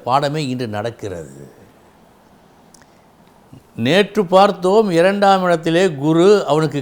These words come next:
கல்வி இல்லை, அதற்கு காரணம் இந்த நட்சத்திரம் என்று பார்த்தோம். இன்று அதேபோல் அமைப்பு, மிதுன லக்கணம்தான், இரண்டாம் இடத்தில்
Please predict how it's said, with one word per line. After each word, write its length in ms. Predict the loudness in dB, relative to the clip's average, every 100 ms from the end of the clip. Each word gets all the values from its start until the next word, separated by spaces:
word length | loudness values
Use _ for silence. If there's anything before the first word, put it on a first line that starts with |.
| -2
கல்வி 280 | 0 0 -2 -2
இல்லை, 220 | 0 2 2 2
அதற்கு 280 | -2 -4 -6 0
காரணம் 400 | 2 2 -2 -4
இந்த 140 | -4 -4
நட்சத்திரம் 480 | -4 -6 -6 -4 -4
என்று 160 | -6 0
பார்த்தோம். 400 | 0 2 -2 -2 -6 _ _ _ _ _ _ _ _ _ _ _ _ _ -8
இன்று 400 | -2 0 2 2 0 -8 _ _ _ _ _ _ -2 0
அதேபோல் 800 | 4 8 10 12 10 8 4 4 4
அமைப்பு, 340 | 2 -2 -6 -8 -16 -20 -20 _ _ _ _ _ _ -6
மிதுன 220 | -2 0 0
லக்கணம்தான், 540 | 0 -2 -2 -2 -4 -6 -20 _ _ _ _ _ _ _ -6
இரண்டாம் 420 | -2 0 0 0 0
இடத்தில் 320 | -2 -4 -6